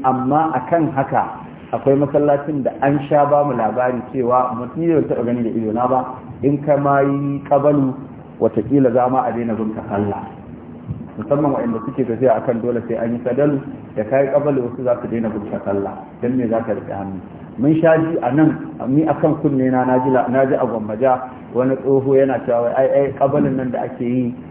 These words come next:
ai, kafirai ne mun-, da munafukai suka zo suka wai suke so su yaudari Annabi, sai suka shiga za a yi sallah da su,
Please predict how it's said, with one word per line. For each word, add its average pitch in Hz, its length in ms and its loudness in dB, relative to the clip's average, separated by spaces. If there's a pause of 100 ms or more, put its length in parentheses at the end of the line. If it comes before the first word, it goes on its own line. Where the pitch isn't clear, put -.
(200)
ai, 131 200 4
kafirai 123 400 2
ne 135 160 -2
mun-, 113 240 -6
da 113 120 -2
munafukai 110 600 0
suka 135 80 0
zo 123 180 -2
suka 131 220 -2
wai 123 240 2
suke 139 240 -6
so 135 160 -4
su 120 100 -8
yaudari 110 380 0
Annabi, 120 380 -2
sai 127 100 -2
suka 127 240 -4
shiga 110 240 -2
za 123 160 4
a - 40 -2
yi 107 120 -4
sallah 120 260 0
da 104 160 -6
su, 123 140 -4